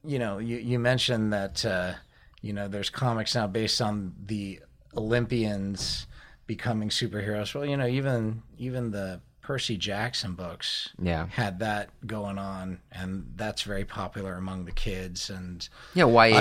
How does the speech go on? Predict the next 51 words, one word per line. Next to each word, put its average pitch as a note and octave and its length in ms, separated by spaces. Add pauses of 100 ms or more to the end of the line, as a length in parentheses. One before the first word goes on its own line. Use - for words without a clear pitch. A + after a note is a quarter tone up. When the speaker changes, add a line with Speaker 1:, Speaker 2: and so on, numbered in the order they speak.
(120)
Speaker 1:
uh, - 40
among E3+ 160
Speaker 2:
fiction. G3 140
Speaker 1:
the D3+ 120
young D3 500
kids, F3 420
they C#3 180
love D#3 340
the C#3 120
Percy D3+ 400
Jackson. G#2+ 320
Speaker 2:
<laughs> - 20
Speaker 1:
I'm A#2 80
sorry. - 200 (280)
But, F3+ 140
you F3+ 100
know, D3 260
Speaker 2:
We D3+ 200
talked F3 220
about D#3+ 140
that C#3+ 100
actually C#3 200
with, B2+ 120
with A#2 140
Ave A#2 240
Rose C3 280
and G#2 60
the G2 60
fact F#2+ 320
that, F#2 240
you G2 120
know, F#2 80
the F2+ 220
young G#2 240
adult G2+ 360
novels F2 600
have F2 580
kind F#2+ 260
of F2+ 360
usurped G2 720 (380)
the A#2 100
position F#2+ 460
that F2 80
comic G#2 320
books - 200
had. - 340 (160)
Speaker 1:
If C3+ 200
you D3 100
wanna D#3 260
talk D3 320
about A#2 460